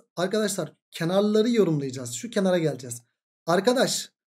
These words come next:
bu tabanı iki eşit parçaya bölecek mi? Bölecek. Şu kenarla şu kenar birbirine eşit olacak bir kere.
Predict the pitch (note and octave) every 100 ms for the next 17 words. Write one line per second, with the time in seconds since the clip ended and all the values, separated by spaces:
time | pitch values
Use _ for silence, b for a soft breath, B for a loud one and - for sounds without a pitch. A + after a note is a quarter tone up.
0 | _ D3 A#3+ C4 - G#3+ G#3 B3 B3+ C4
1 | B3+ - A#3+ A#3+ B3+ A#3+ B3+ C4 C#4 A#3+
2 | C#4 F3 G3+ F#3 D#3+ D3+ - - - C4
3 | A#3 A3 A3 G3 D#3 - - - A#3 A3+
4 | C4 A#3+ A3 A3 G#3+ G3 F#3 C#3+ C3+ C3
5 | A#2+ A#2+ A#2